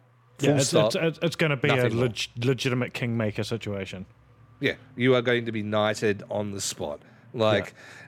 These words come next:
Speaker 1: Yeah.
Speaker 2: and never have to worry about your spot ever again.
Speaker 1: As much as I would
Speaker 2: Um,
Speaker 1: love to see L A Knight be that guy.
Speaker 2: Yeah, I just don't think he is.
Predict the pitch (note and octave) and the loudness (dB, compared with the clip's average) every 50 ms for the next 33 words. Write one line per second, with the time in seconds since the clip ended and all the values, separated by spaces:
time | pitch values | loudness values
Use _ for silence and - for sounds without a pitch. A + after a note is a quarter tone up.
0 | - _ - C#3 C3 B2+ B2 A#2+ A#2 A#2+ - - _ _ _ _ _ _ _ - | -8 _ -2 0 0 0 -2 -4 -8 -12 -14 -20 _ _ _ _ _ _ _ -16
1 | C#3+ C3+ C3 C3 C#3 C#3+ C3+ C3+ C3 A#2 B2 A#2+ - - A#2+ A2 G2+ G#2 G2+ G2+ | -10 -4 0 2 2 4 4 2 2 2 0 -2 -4 -4 -6 -4 0 2 4 4
2 | G2 G2 F#2 G2+ G2 G2 G2 G2+ G2 - - - F#2+ F2+ E2+ - - _ _ - | 4 4 4 2 2 2 2 0 -2 -4 -4 -6 -6 -6 -6 -6 -10 _ _ -2
3 | G#2 G#2 G2+ F2+ F#2+ F2+ F2+ E2 D2+ C#2 A#1+ A#1+ - - - - - C#3 A#2+ B2 | 0 0 2 2 0 0 0 -2 -4 -6 -8 -10 -12 -18 -8 -4 -2 -2 0 0
4 | C#3+ C#3+ C#3+ B2+ - C#3 B2+ C3 C3 B2 B2 G#2+ G#2+ G#2+ A2 A2+ A#2 A#2+ B2 B2 | 0 0 -2 -2 -2 -2 0 2 2 2 2 2 0 0 0 0 0 2 2 2
5 | A#2+ A#2+ A#2 A2+ A2 G#2+ - - - G#2 - A#2 A2 G#2 G2+ G#2 G#2 G#2 G2+ G2+ | 2 2 2 0 0 -2 -4 -6 -8 -6 -4 -4 -2 -2 -2 0 0 0 0 -2
6 | G2+ G2 - - G#2 G2 G2 G2 G2 F#2 G2 G#2+ F#2+ F2+ F2 F2 - _ _ _ | -2 -4 -4 -4 -2 -2 -2 -2 -4 -4 -4 -4 -4 -6 -6 -10 -14 _ _ _
7 | _ _ _ _ _ _ _ _ _ - A#2+ A#2+ G#2+ F2 G2 G#2 G2+ - - F2+ | _ _ _ _ _ _ _ _ _ -2 2 2 4 4 2 0 -2 -2 -6 -6
8 | E2 E2 - E2+ - - E2+ E2+ E2 D2+ D2+ - - | -8 -8 -12 -16 -14 -14 -12 -12 -12 -12 -14 -16 -18